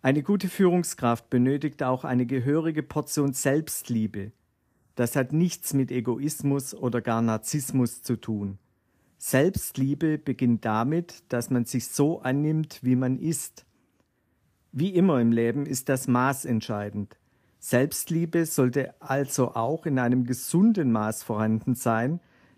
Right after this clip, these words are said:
damit man auch die Stärke seiner Persönlichkeit gern nach außen tragen kann. Ich denke, dies ist ein ganz wesentlicher Faktor, wie man von den Mitarbeitern wahrgenommen wird. Wer sich selbst wertschätzt,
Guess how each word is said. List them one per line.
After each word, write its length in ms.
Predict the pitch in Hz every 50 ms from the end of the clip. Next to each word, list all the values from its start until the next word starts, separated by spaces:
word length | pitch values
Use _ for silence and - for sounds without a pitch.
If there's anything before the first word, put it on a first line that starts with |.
| _
damit 320 | - 131 127 143 147 - 151
man 180 | 139 135 135
auch 160 | 127 120 117
die 140 | - - 120
Stärke 560 | 110 - - - 131 127 139 165 170 - 175
seiner 340 | 160 - - 139 135 143 131
Persönlichkeit 1000 | 131 - 135 123 - - 147 156 170 160 151 131 123 - - 113 107 113 - _
gern 260 | 113 110 104 110 120
nach 180 | 127 135 131 -
außen 400 | - 123 120 117 - - 117 110
tragen 400 | 104 104 101 104 101 107 104 -
kann. 300 | - 110 101 98 107 - _ _ _ _ _ _ _ _ _ _ _ _ -
Ich 120 | - - -
denke, 280 | 147 147 147 135 127
dies 280 | 117 - 175 175 - -
ist 180 | 156 - -
ein 140 | 139 120 117
ganz 340 | - 135 143 160 - - -
wesentlicher 640 | 120 127 156 170 165 - 143 120 127 123 - 139 120
Faktor, 680 | - - - 113 117 - - - - 143 147 151 160 - - - _ _ _ _ _ -
wie 100 | 135 143
man 220 | 143 139 131 127
von 180 | - 143 131 120
den 160 | 120 117 117
Mitarbeitern 720 | 123 135 135 147 135 135 135 131 127 127 131 151 147 143
wahrgenommen 720 | 120 107 104 107 98 - 113 107 107 104 104 104 104 98 92
wird. 260 | 104 98 - - _ _ _ _ _ _ _ _ _ _ _ _ _ _ _ _
Wer 140 | - 117 123
sich 200 | - - 151 131
selbst 500 | - - 147 160 185 185 - - - 127
wertschätzt, 920 | 131 139 151 170 - - - - 127 135 147 - - - - - - -